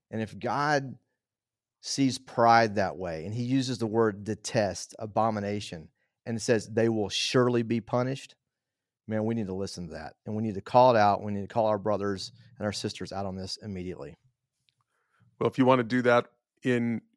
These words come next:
Speaker 2: your family devotional this week or with your small group or even just one-on-one in a mentoring relationship, I just encourage you to find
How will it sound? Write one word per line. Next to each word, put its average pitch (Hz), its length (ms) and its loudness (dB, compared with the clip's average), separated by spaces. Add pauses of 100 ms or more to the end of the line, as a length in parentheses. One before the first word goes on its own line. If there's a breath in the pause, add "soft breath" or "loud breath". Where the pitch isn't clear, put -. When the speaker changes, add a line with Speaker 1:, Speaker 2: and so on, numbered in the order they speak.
(120)
Speaker 2:
your 113 420 2
family 131 360 2
devotional 123 540 0
this 120 200 -4
week 123 360 -2
or 110 120 2
with 113 280 0
your 113 340 2 (460 soft breath)
small 147 440 4
group 151 260 2
or 139 80 2
even 151 160 2
just 139 180 -4
one-on-one 127 480 2
in 123 40 0
a 117 60 0
mentoring 117 460 0
relationship, 110 680 0
I 107 120 4
just 107 240 -6
encourage 107 400 -2
you 110 80 -2
to 104 80 0
find 107 640 0